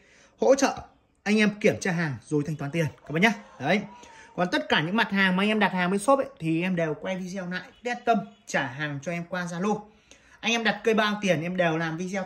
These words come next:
test tâm trả hàng cho em qua Zalo để xem cái cấu hình em đặt có ổ-, ok, chuẩn chỉ và ổn định không. Em muốn test Zezo ở cự ly bao nhiêu thì em sẽ làm Zezo như vậy các nhá. Như cây này thì anh khách đã yêu cầu test bảy mươi mét là giữa tâm này.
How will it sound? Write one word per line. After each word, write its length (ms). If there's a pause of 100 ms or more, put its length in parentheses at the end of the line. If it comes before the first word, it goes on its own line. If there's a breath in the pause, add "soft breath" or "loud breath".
test 200
tâm 220
trả 120
hàng 260
cho 60
em 60
qua 120
Zalo 320 (320 loud breath)
để 200
xem 240
cái 100
cấu 200
hình 220
em 160
đặt 160 (120)
có 160
ổ-, 340
ok, 220 (480)
chuẩn 220
chỉ 140 (140)
và 80
ổn 160
định 140
không. 220 (580 loud breath)
Em 180
muốn 200
test 180
Zezo 340
ở 140
cự 100
ly 120
bao 140
nhiêu 240
thì 60
em 100
sẽ 100
làm 240
Zezo 560
như 120
vậy 200
các 80
nhá. 140 (420 soft breath)
Như 120
cây 100
này 180
thì 80
anh 60
khách 180
đã 60
yêu 140
cầu 280
test 160
bảy 160
mươi 100
mét 160
là 120
giữa 220
tâm 220
này. 80